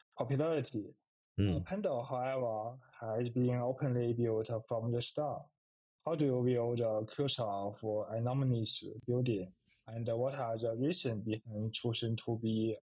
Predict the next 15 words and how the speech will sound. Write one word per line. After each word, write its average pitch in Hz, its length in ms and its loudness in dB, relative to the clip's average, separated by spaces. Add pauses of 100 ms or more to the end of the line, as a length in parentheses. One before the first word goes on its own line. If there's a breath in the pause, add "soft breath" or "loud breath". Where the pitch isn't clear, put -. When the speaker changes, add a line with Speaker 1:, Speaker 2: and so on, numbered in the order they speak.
(120)
Speaker 1:
openly 120 500 2 (120)
identifiable 113 1120 -2
from 113 240 -2
the 107 180 2
beginning? 117 480 0 (1900 loud breath)
Speaker 2:
Yeah, 104 220 0
so, 98 600 0 (520)
um, 95 560 2 (1400 soft breath)
I 113 80 2
think 151 260 -2
for 87 280 -2
us, - 480 0 (1800)
showing 156 800 0 (720)
identity 107 840 0
is 90 640 0